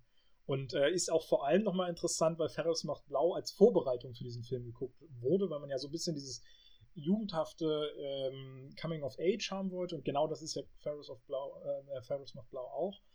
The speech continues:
Und, äh, da wurden quasi die Schauspieler am Anfang vor, vor Drehbeginn so ein bisschen genötigt, einige Filme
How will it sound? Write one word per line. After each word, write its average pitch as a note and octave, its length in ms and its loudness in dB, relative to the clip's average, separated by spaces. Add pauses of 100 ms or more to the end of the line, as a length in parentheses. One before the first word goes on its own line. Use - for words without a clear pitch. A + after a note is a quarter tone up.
(400)
Und, C#3 420 -2
äh, C3+ 340 2
da B2+ 180 4
wurden D3+ 240 -2
quasi D3 400 -2
die C#3+ 120 -10
Schauspieler D#3+ 680 -2
am D3 120 -16
Anfang F3 380 -14 (480)
vor, E3+ 500 0
vor D#3 120 -10
Drehbeginn D3+ 520 -6
so C#3+ 80 -18
ein C#3 40 -20
bisschen D3 220 -10
genötigt, C#3+ 440 -18
einige C#3 240 -18
Filme D3 420 -8